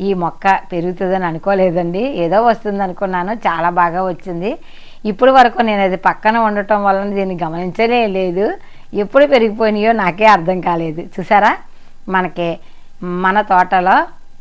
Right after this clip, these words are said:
ఈ పసుపుని కూడా మనం చక్కగా పండించుకుంటున్నాం. ఇది మనం వేసింది, ఇది ఏమోనండి ఐదు సంవత్సరాల నుంచి మన తోటలో ఉంది. అలానే చాలామంది ఫ్రెండ్స్ అయితే అడిగారనండి,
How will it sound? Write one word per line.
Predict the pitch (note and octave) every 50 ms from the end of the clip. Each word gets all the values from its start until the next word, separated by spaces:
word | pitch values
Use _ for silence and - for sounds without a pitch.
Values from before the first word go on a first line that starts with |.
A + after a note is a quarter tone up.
| - - - - - G#3+
ఈ | A3+ A3+ A3+
పసుపుని | G3 F3+ - - - F#3+ F#3+ F#3+ E3+ F3
కూడా | E3 E3+ F#3+ A#3+ D4 B3
మనం | F#3+ F3+ F3+ E3+ -
చక్కగా | F#3 E3 - - E3+ D#3 F#3 G#3 - C#4
పండించుకుంటున్నాం. | B3 G#3 F#3+ F#3 E3 - - F#3+ E3 D#3 D3+ D#3 D#3 - - - - - - - - - - A3
ఇది | G#3 A3 G3+ F#3+
మనం | F3+ F3 F#3 F#3+ F#3+ F3+
వేసింది, | F3+ E3+ - - F3 E3 D#3+ F3+ G3 G#3+ A3+
ఇది | A3 A3+ A3 G#3+
ఏమోనండి | G#3 G#3 G#3 G3 F#3+ F#3 G3 G#3+ A#3+ G#3+ F3 F3
ఐదు | F#3 G#3 A3+ G#3+ -
సంవత్సరాల | G#3+ G#3 G3+ - G#3 G3+ G3 F#3+ F#3 F#3+
నుంచి | F3+ E3+ G#3+ B3 B3 A3+
మన | F#3+ F3+ F3+ E3+ -
తోటలో | E3 D#3+ D#3 - E3+ E3 F#3 G#3+ A3 F#3+ E3+
ఉంది. | D#3+ D#3 D#3+ D3+ - - - - - - - - - - - - - - F#3
అలానే | F#3+ F#3+ G3 G3+ G3 G#3 A#3 G#3 - -
చాలామంది | G3 F3 F3+ F#3+ G3+ G3+ G3+ F#3+ G3 G3 G3 -
ఫ్రెండ్స్ | G3+ F#3 F3 F3 D#3 - F3+
అయితే | F3 F3+ G3 F3+
అడిగారనండి, | E3+ D#3+ D#3+ E3+ F#3 F#3 F3+ F3 E3 D#3+ D#3+ D#3 D#3 D#3+ F#3+